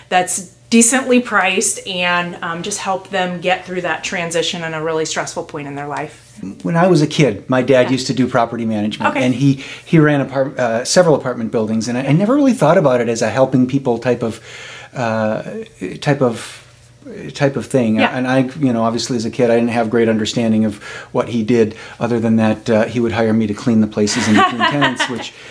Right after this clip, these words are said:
Speaker 2: was work I hated, but, you know, it, it,
Speaker 1: It
Speaker 2: you
Speaker 1: taught
Speaker 2: know,
Speaker 1: you
Speaker 2: when
Speaker 1: good
Speaker 2: you're,
Speaker 1: work ethic.
Speaker 2: when you, it, it did teach me great work ethic, and I
Speaker 1: Yeah.
Speaker 2: think that's, um, you know, when you think about different ways of teaching your kids, and you have
Speaker 1: Yeah.
Speaker 2: kids, I have kids, and,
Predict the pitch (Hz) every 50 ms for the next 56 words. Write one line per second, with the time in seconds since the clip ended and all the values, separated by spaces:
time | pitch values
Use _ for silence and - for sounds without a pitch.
0 | - - - - - - 123 127 123 127 131 131 127 - 139 143 139 151 208 208
1 | 196 165 135 120 127 120 147 135 120 113 104 104 104 107 139 147 139 - - 131
2 | - - 143 131 - - - - - - _ _ - - - - - - _ -
3 | - - - 277 294 147 - 277 254 - - - 208 151 180 175 175 175 175 170
4 | - - 180 202 185 175 170 170 - - 143 135 - 170 135 120 - 185 269 349
5 | - - - 170 - - - 131 113 104 143 156 190 269 233 - 135 131 117 -
6 | 123 107 104 - 110 104 - 110 107 120 139 151 151 151 151 139 - - - -
7 | - - - - - - - - - - 135 123 117 117 117 113 117 117 120 101
8 | - - - - 220 180 156 143 139 135 135 143 139 139 143 139 - 208 208 208
9 | 180 156 135 127 117 135 139 139 143 131 117 123 127 131 127 127 123 127 - -
10 | 123 113 110 110 107 101 - - - - - - - - _ - - 175 156 -
11 | - 160 135 131 127 123 135 143 123 120 110 - - 151 127 104 98 104 - -
12 | - - - 113 117 117 113 113 131 131 131 143 131 - - 135 131 131 127 127
13 | 117 113 113 123 117 104 - - 120 113 113 110 107 - 127 113 107 101